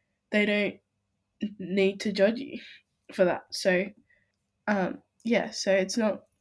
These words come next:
their place, and just do what you want, 'cause you're doing it for yourself and not for other people.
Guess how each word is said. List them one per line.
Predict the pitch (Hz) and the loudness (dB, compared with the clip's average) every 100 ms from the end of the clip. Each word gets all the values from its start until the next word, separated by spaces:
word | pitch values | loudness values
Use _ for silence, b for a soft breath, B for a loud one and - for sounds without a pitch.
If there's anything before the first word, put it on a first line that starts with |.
| 151 | -10
their | - 202 196 190 | -2 0 2 0
place, | - - 180 247 - - | -6 -4 -2 -2 -4 -10
and | - 190 202 b b b b b - | -6 -6 -6 b b b b b -10
just | 262 - | -4 4
do | |
what | 349 320 | 4 6
you | 349 | 4
want, | 277 - | 2 0
'cause | - 190 233 - | -2 -2 -4 -6
you're | 226 220 | -2 4
doing | 247 269 | 6 6
it | 262 | 6
for | 254 | 2
yourself | 233 233 180 | 0 0 -2
and | 208 | -2
not | 214 | -2
for | 214 | -2
other | 196 214 | -4 -4
people. | 208 - - | -6 -6 -10